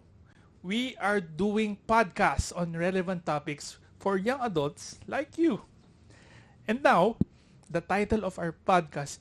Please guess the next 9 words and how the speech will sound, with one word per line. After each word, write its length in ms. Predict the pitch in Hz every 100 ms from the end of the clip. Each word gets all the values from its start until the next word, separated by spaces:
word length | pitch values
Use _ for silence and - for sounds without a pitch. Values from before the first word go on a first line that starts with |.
| 185
is 320 | 190 - - - -
Usapang 720 | 202 180 - 175 165 180 175
Kaperahan. 640 | - 175 147 131 147 143 117 - _ _ - - -
So, 220 | - 240
pag-uusapan 720 | 247 254 247 240 240 240 233
natin 160 | 233 226
ang 80 |
ating 240 | 208 208 220
finances 800 | 214 190 170 160 147 165 -